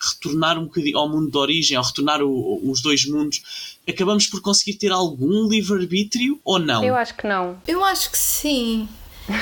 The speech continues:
Speaker 3: Eu acho que é
Speaker 1: Ui.
Speaker 3: uma réstia de esperança, porque tu ta-, tavas sempre naquele ciclo a repetir-se e
Speaker 1: Pois.
Speaker 3: a, a Cláudia consegue arranjar ali aquela,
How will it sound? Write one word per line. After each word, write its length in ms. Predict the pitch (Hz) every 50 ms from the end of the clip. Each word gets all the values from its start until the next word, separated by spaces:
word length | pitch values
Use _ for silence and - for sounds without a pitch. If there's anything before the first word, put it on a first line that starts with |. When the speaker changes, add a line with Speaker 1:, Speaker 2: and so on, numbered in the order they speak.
| - -
Speaker 3:
Eu 80 | - -
acho 140 | 359 359 -
que 80 | -
é 60 | - 294
Speaker 1:
Ui. 120 | 277 -
Speaker 3:
uma 160 | - 349 339 330
réstia 420 | 339 330 339 330 - - 330 311
de 80 | 311 -
esperança, 1000 | - - - - 277 277 277 269 262 262 262 262 - - - 277 262 247 247 247 - -
porque 480 | 240 233 214 220 220 - - 226 214 202 - - - -
tu 300 | - 311 311 311 311 311 320 -
ta-, 240 | - 294 277 - 226
tavas 280 | - 294 - 277 285
sempre 220 | 277 - 285 262 269
naquele 320 | 262 262 262 - 320 320 311
ciclo 500 | - - - 285 285 277 285 - 277 269
a 60 | 269
repetir-se 680 | 262 - - - - 247 254 240 254 - - - 320 349 - - - - - - - - - - - - - - - - - - - - -
e 380 | - 320 330 339 339 349 349 339
Speaker 1:
Pois. 320 | - 226 - - - - - - -
Speaker 3:
a, 340 | 302 302 302 294 - - 269
a 40 | 277
Cláudia 880 | 277 - 302 311 320 320 339 339 320 330 339 349 349 349 349 349 - - - - - - - - -
consegue 440 | - 302 320 320 - 349 330 311 330
arranjar 420 | 330 330 320 320 311 320 311 302
ali 720 | 302 302 294 285 302 302 302 302 294 302 294 294 294 285 285 294
aquela, 680 | 285 277 - 330 330 320 311 302 311 302 294 285 285